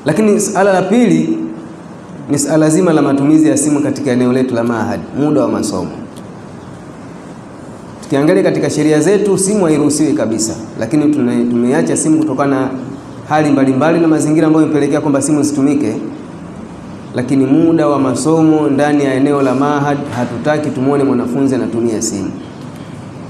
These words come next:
Muda wa masomo kuanzia saa moja kamili unaingia getini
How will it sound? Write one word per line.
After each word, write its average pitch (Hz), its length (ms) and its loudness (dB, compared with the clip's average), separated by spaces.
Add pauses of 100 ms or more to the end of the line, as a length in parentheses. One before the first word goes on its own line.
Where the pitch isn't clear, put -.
(140)
Muda 151 240 2
wa 131 80 0
masomo 123 460 -2 (1160)
kuanzia 131 640 2
saa 139 240 0
moja 160 400 4
kamili 151 420 4
unaingia 143 440 2
getini 190 760 2